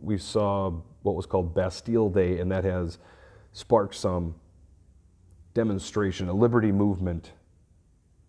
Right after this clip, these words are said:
in France and Greece. And to back up, the same day that this Unity twenty-two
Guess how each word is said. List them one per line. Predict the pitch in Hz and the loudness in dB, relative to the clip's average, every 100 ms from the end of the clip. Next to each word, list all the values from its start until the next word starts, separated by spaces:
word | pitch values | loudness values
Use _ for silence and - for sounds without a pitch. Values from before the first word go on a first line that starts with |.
| _ _ _ _ _ _ _ _ _ | _ _ _ _ _ _ _ _ _
in | 101 | -6
France | - 107 104 101 | 0 2 2 0
and | 87 | -4
Greece. | 82 90 85 - - _ _ _ _ _ _ _ - _ _ _ _ _ _ _ _ _ _ _ - _ _ _ _ _ - _ - | 0 0 0 -4 -14 _ _ _ _ _ _ _ -20 _ _ _ _ _ _ _ _ _ _ _ -20 _ _ _ _ _ -20 _ 0
And | 117 | 2
to | 90 | 4
back | 101 101 | 4 2
up, | 107 92 | 0 -2
the | |
same | 98 123 113 | -2 0 2
day | 110 | 2
that | 104 98 | 0 -2
this | - 87 - | -2 -4 -4
Unity | 90 110 104 101 | -2 0 2 0
twenty-two | - 104 98 90 110 101 90 80 | 0 0 0 -2 -2 0 -2 -4